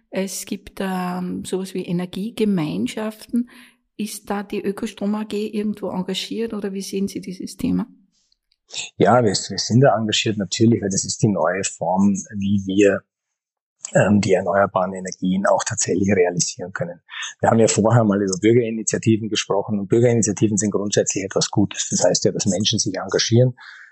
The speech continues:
Speaker 2: für oder gegen etwas und das ist Teil der Demokratie. Eine Form, wie man Menschen gut mitnehmen kann, ist, indem Menschen an dem, was vielleicht vor ihrer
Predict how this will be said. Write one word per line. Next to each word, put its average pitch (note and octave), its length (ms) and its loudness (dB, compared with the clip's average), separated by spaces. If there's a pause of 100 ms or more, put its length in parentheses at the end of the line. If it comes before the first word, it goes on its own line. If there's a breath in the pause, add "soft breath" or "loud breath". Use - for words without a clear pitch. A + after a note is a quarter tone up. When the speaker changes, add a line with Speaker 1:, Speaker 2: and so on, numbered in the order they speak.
Speaker 2:
für - 180 0
oder G#2+ 200 6
gegen A#2+ 280 4
etwas A2 340 2
und F#2+ 140 -8
das - 100 -4
ist G#2 200 -4
Teil - 260 4
der G2+ 120 4
Demokratie. F2+ 600 -6 (920)
Eine C#3 320 6
Form, A2 320 0
wie A2 100 -4
man G2+ 180 -12
Menschen A2 520 0 (300)
gut B2+ 240 4
mitnehmen A#2+ 500 4
kann, A2 440 -4
ist, - 280 -4
indem G#2+ 680 -4
Menschen A2 680 0
an A2 300 0
dem, A2 300 6
was - 320 2
vielleicht F#2+ 340 0
vor G2+ 160 2
ihrer G2+ 220 2